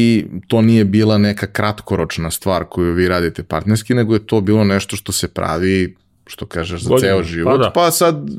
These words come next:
Speaker 1: da li će
Speaker 2: To je
Speaker 1: trajati,
Speaker 2: bila
Speaker 1: ne
Speaker 2: ideja,
Speaker 1: znamo,
Speaker 2: tako
Speaker 1: ali
Speaker 2: je. Tako je, tako je.
Speaker 1: nije pravljeno da traje dva meseca, pa
Speaker 2: Ne.
Speaker 1: dva meseca ćemo da se istrpimo
Speaker 2: Ne,
Speaker 1: međusobno.
Speaker 2: to je, tre-, to je nek-, praviš svoj, svoj posao.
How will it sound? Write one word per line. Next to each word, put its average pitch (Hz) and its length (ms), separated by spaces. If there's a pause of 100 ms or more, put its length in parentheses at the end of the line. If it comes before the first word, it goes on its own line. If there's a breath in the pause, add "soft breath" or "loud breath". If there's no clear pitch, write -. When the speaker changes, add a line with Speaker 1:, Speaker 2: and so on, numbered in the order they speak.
(240)
Speaker 1:
da 107 200
li 101 80
će - 100
Speaker 2:
To 98 80
je - 40
Speaker 1:
trajati, 98 280
Speaker 2:
bila 117 180
Speaker 1:
ne - 80
Speaker 2:
ideja, 110 160
Speaker 1:
znamo, 120 200
Speaker 2:
tako 143 140
Speaker 1:
ali 151 140
Speaker 2:
je. 151 60 (460)
Tako 104 220
je, - 40
tako 127 100
je. 127 60
Speaker 1:
nije 131 260
pravljeno 139 540
da 139 260
traje 131 240
dva 127 200
meseca, 123 420
pa 117 240
Speaker 2:
Ne. 131 180
Speaker 1:
dva 127 120
meseca 131 240
ćemo 127 220
da 117 40
se - 120
istrpimo 110 480
Speaker 2:
Ne, 107 80
Speaker 1:
međusobno. 98 360
Speaker 2:
to 117 60
je, 107 120 (100)
tre-, 113 180
to 117 240
je 113 100
nek-, 110 220 (140)
praviš 110 380
svoj, 98 480
svoj 95 340
posao. 82 400